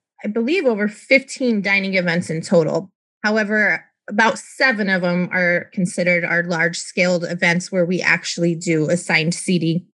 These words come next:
And as you mentioned, it's a very complex process. And basically, one of the reasons our events, and especially our dining events, have been so successful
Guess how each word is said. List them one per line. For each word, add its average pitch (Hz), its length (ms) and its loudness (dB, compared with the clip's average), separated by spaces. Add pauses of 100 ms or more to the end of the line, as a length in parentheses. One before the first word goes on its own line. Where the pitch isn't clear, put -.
(100)
And 185 400 0 (240)
as 190 240 0
you 202 100 0
mentioned, 180 500 0
it's 190 180 -2
a 190 40 -6
very 214 260 0
complex 214 460 -4
process. 185 600 -2
And 185 320 -2 (340)
basically, 277 720 -2
one 220 300 -2
of 240 340 -4 (320)
the 196 320 2 (160)
reasons 233 360 0
our 202 200 0
events, 190 520 -4 (220)
and 208 140 4
especially 208 520 -2
our 160 120 0
dining 269 320 0
events, 190 320 -2
have 196 160 -6
been 196 140 4
so 190 220 -2
successful 196 800 -2